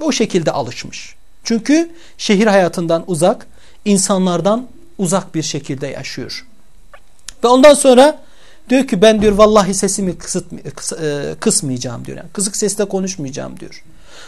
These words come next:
Ondan sonra Allah Resulü sallallahu aleyhi ve sellem de onun anlayacağı, aklının idrak edeceği şekilde ve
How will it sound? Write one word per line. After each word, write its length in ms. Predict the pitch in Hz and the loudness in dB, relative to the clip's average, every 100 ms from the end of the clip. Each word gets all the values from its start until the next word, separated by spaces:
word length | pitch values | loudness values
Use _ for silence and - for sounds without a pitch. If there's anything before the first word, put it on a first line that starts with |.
| - | 0
Ondan 320 | 220 254 320 | 6 8 8
sonra 500 | 330 254 214 233 320 - - - - - | 8 8 8 8 6 -2 -20 -20 -20 0
Allah 380 | 165 185 311 302 | 2 6 6 4
Resulü 320 | 277 - 233 | 2 2 0
sallallahu 640 | 214 220 214 208 233 285 226 | 2 2 4 6 6 4 2
aleyhi 260 | 202 185 | 4 4
ve 100 | 185 | 4
sellem 460 | 180 196 196 226 190 | 2 0 2 2 2
de 160 | 135 120 - - - - - - - - - - - - | -2 -2 -14 -20 -20 -20 -20 -20 -20 -20 -20 -20 -20 0
onun 420 | 196 254 349 302 - | 4 6 6 4 2
anlayacağı, 720 | 226 220 214 208 185 214 214 | 4 6 6 4 4 4 4
aklının 600 | - 202 220 226 294 - | 4 2 2 4 4 2
idrak 460 | 208 170 302 330 320 | 0 6 8 8 6
edeceği 420 | 240 240 226 220 | 2 2 2 2
şekilde 720 | - 240 233 196 233 370 - - - - - | 0 -2 -2 4 6 6 2 -14 -20 -20 -2
ve 120 | 185 | 2